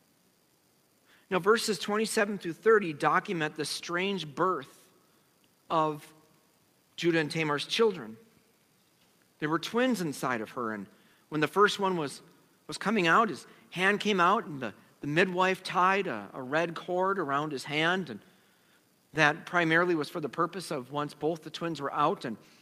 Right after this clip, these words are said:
they're being cared for, that they would be able to distinguish which one is which. But then, of,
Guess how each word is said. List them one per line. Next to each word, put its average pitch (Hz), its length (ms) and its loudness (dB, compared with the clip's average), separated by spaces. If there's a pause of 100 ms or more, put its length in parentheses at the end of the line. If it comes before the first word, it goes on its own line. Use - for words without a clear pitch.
(220)
they're 170 120 0
being 160 240 0
cared 170 320 0
for, 196 260 -4
that 165 140 -6
they 139 80 -6
would 135 120 -4
be 135 100 -4
able 147 160 -6
to 139 300 -8
distinguish 165 800 -4 (1040)
which 139 220 -4
one 151 180 -4
is 131 180 -8
which. 123 560 -8 (2500)
But 151 160 -2
then, 226 380 4 (140)
of, 135 200 -4